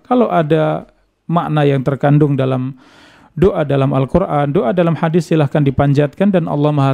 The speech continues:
Tahu dengan niatan kita. Kalaupun tidak ada, boleh dengan bahasa kita masing-masing, selama itu bukan di dalam sholat. Adapun doa di dalam sholat, maka harus berbahasa Arab. Ketika sedang sujud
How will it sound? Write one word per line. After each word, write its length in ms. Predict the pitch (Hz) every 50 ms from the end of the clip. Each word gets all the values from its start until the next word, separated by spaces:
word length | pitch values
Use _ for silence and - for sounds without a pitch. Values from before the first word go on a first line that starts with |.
| 131
Tahu 240 | - 143 147 151 147
dengan 240 | 139 135 135 135 135
niatan 400 | 135 135 135 127 - 139 131 131
kita. 400 | 120 139 131 127 156 185 240 247 - - - _ _ _ _ _ _ _ _ _ _ _ _ -
Kalaupun 400 | 196 233 269 247 - 214 196 175
tidak 240 | 202 180 175 180 180
ada, 240 | 180 170 165 202
boleh 320 | 175 165 185 185 175 156 147
dengan 640 | 143 156 151 147 147 147 147 143 147 151 165 202 226 - _ 151
bahasa 400 | 160 147 143 151 143 - 151 143
kita 240 | - 151 135 127 139
masing-masing, 800 | 135 135 131 - - 135 131 127 123 117 - 151 175 220 240 - - _ _ _ _ _
selama 400 | - - 143 139 135 135 139 139
itu 180 | 135 131 - 151 127
bukan 320 | 127 143 135 - 156 143
di 160 | 131 131 131
dalam 320 | 127 127 123 127 123 123 117
sholat. 480 | - 135 131 123 123 127 151 208 214 - _ _ _ _ _ _ _ _ _ _ _ _ _ _ _ _ _ _ _ _ -
Adapun 400 | 160 156 170 151 156 175 165 151
doa 220 | 170 - 175 156
di 80 | 143 143
dalam 240 | 135 135 131 131 127
sholat, 300 | 123 - 139 139 - 156
maka 180 | 135 131 - 139 127
harus 260 | 135 139 175 175 -
berbahasa 480 | 160 147 143 156 156 165 - - 175
Arab. 320 | 180 170 170 156 135 117 - - - -
Ketika 340 | 117 - 131 120 - 131
sedang 400 | 120 - - 131 127 123 123 120
sujud 480 | - - 165 156 139 151 147 143 143 151